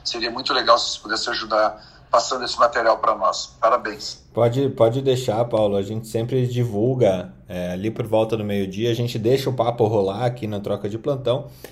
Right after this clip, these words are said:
Speaker 2: E ali por volta do meio-dia, a Bárbara, que tá aqui embaixo, que é a nossa acadêmica de medicina estagiária da Academia Médica, ela ajuda a gente a compilar toda essa,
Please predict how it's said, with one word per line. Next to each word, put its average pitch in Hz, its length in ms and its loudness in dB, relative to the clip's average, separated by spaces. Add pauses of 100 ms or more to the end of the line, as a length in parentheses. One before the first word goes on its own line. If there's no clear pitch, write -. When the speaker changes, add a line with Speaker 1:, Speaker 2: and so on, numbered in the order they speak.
(340)
Speaker 2:
E 117 160 0
ali 113 200 4
por 131 160 0
volta 131 240 6
do 127 80 -2
meio-dia, 120 580 2
a - 20 -6
Bárbara, 98 540 0
que 95 100 -16
tá 95 120 -4
aqui 95 120 -10
embaixo, 101 400 -4
que - 80 -10
é 98 40 -4
a - 20 -6
nossa 95 500 -2 (500)
acadêmica 110 680 2
de 101 80 -2
medicina 107 480 -4
estagiária 104 600 0
da 98 120 0
Academia 101 480 -4
Médica, 107 440 -4
ela 117 140 2
ajuda 117 320 2
a 110 40 4
gente 117 260 -2
a - 20 -8
compilar 127 840 0
toda 127 260 4
essa, 113 580 2